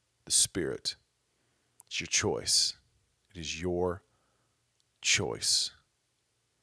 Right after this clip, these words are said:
Don't make excuses. Don't second guess yourself.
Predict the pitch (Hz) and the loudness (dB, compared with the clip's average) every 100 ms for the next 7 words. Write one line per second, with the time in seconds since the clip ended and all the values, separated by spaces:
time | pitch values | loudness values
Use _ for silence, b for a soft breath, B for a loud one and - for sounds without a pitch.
0 | _ _ _ _ 78 85 95 92 104 - | _ _ _ _ -10 -6 -6 -6 -2 -2
1 | - 92 - 85 - - _ _ _ _ | -2 -6 -6 -6 -10 -10 _ _ _ _
2 | _ _ _ _ _ _ _ _ _ _ | _ _ _ _ _ _ _ _ _ _
3 | - 92 - 104 101 113 104 95 - - | -8 2 4 4 2 2 4 4 4 4
4 | 107 92 90 - | 6 4 0 -6